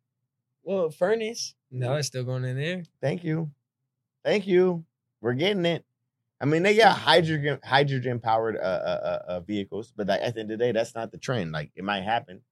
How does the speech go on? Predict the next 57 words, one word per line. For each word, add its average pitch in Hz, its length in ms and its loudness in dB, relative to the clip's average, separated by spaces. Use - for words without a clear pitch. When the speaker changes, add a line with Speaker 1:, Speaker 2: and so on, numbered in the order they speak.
Speaker 2:
after 104 280 -2
we 104 160 -2
fuck 110 300 -4
up 113 120 0
everything 101 460 -4
with 95 140 -10
this 85 180 -20
electricity 95 720 -6
and 85 220 -14
gas 127 380 0
shit. 92 200 -8
But, 110 160 0
like, 113 240 2
you 165 100 -8
feel 214 200 2
me? 202 340 0
But 139 200 2
Speaker 1:
Mm-hmm. 143 120 -4
Speaker 2:
it's 190 240 8
weird 151 240 6
to 120 80 -6
think 131 240 0
about, 110 300 2
bruh. 113 280 4
It 101 120 -6
kinda, 147 320 4
like, 101 260 2
you 110 120 -4
know, 113 80 -2
my 110 120 4
pops, 131 440 4
he 131 100 -2
had 120 120 6
an 98 100 2
old 117 220 2
school 113 240 0
vehicle, 110 480 2
you 92 60 -4
know 87 60 -10
what 104 60 -6
I'm 104 80 -4
saying? 107 340 -8
The, 82 200 -12
the 87 100 -16
donks 101 400 -4
and 101 80 -20
shit 110 140 -4
like 101 220 -2
that. 101 320 -2
And 95 100 -8
they 98 60 -4
got, 104 280 2
you 110 60 -8
know, 107 100 -6
from 110 120 -8
the 110 60 -6
seventies. 104 640 -4